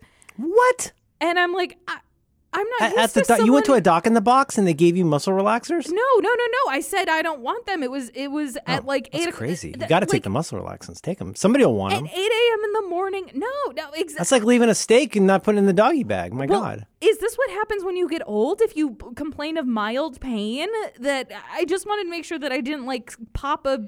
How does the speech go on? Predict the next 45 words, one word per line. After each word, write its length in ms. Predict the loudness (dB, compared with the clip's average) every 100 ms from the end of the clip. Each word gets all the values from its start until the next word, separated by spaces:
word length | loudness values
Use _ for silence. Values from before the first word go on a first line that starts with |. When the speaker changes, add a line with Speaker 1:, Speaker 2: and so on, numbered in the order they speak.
| -10
Speaker 2:
I, 260 | -10 -10 -6
I 140 | -4 -2
don't 160 | -2
know. 140 | -4 -4
Like, 160 | -4
I, 140 | -4 -2
Speaker 1:
Yeah, 440 | -2 -2 -2 -6
Speaker 2:
I 20 | -6
Speaker 1:
pop 140 | -4
a 20 |
wheelie. 420 | -2 -2 -2 -6 -14
Speaker 2:
Yeah. 220 | -12 -10 -10
<laughs> 1080 | -4 -2 0 0 2 0 -2 -8 -6 -6 -4
And 160 | -4
they're 120 | -2
like, 140 | -2 -2
"Oh, 180 | 0 -2
we, 160 | -2 -4
we, 380 | -4 -8 -10
we 120 | -10 -8
can 160 | -8
just 200 | -6 -8
give 120 | -8 -10
you 60 |
some 140 | -6 -4
muscle 460 | -4 -4 -4 -4
relaxers 520 | -4 -4 -4 -6 -10 -10
for 100 | -8
the 60 |
next 220 | -8 -8
couple 240 | -10 -8 -8
of 120 | -8
weeks." 320 | -8 -10 -12 -8
And 100 | -6
I'm 80 | -4
like, 140 | -6 -8 -18 _ _ _ _ _
"What? 160 | -4 -4 -4 -14 -14
Speaker 1:
Shit, 380 | -14 -8 -6 -2
dog, 140 | 2
I 120 | 4 4
Speaker 2:
What? 80 | 2
Speaker 1:
wouldn't 140 | 0
mind 240 | 0 -2 -4
that. 200 | -4 -6
Speaker 2:
What? 680 | -2 0 2 0 -4 -10